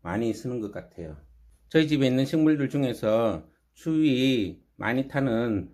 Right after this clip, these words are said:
두 번째 식물 일 순위를 소개해드렸습니다.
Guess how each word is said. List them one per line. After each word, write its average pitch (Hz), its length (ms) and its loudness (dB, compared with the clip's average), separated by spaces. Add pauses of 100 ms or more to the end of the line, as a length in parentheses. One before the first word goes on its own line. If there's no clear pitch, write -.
(140)
두 127 120 -2
번째 143 340 0
식물 104 580 -4 (180)
일 170 180 0
순위를 120 800 0 (200)
소개해드렸습니다. 113 1400 -4